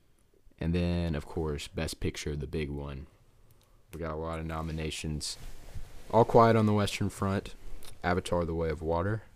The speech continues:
The Banshees of Inisherin, Elvis, Everything Everywhere All at Once,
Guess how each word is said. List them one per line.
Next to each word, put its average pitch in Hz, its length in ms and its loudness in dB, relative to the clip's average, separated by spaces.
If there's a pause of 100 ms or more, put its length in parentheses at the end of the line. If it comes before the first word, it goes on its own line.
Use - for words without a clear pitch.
(140)
The - 60 -10
Banshees 78 480 0
of - 100 -4
Inisherin, 95 640 -2 (600)
Elvis, 107 680 4
Everything 95 480 0
Everywhere 87 340 0
All 82 180 0
at 78 80 -2
Once, 82 340 -4